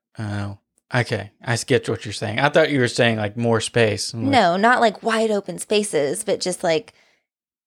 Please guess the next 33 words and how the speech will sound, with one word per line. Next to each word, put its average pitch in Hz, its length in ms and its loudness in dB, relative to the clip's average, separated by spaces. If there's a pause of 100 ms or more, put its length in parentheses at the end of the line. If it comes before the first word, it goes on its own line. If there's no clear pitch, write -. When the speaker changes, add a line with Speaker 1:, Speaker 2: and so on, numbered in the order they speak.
(440)
Speaker 2:
you're 208 160 2
not 175 160 4
gonna 185 120 2
put 196 160 2
a 170 40 2
brick - 400 -2
wall 175 360 4
up 151 240 2
<laughs> - 20 -10
'cause 233 240 -2
then 202 200 2
you're 196 120 0
not 170 140 2
gonna 202 100 2
have 185 100 2
anywhere 170 260 0
to 165 60 0
walk. 170 540 2 (220)
Speaker 1:
Okay. 104 300 -10 (760)
And 117 220 -2
then 120 220 4
lastly, 139 380 4
our 127 120 4
friend 123 240 -2
Erica 127 300 2
gave 117 140 4
it 107 60 2
a 107 60 0
seven 160 400 2
point 120 280 -4
five. 110 440 2 (440)
She - 160 -14
said, 107 420 0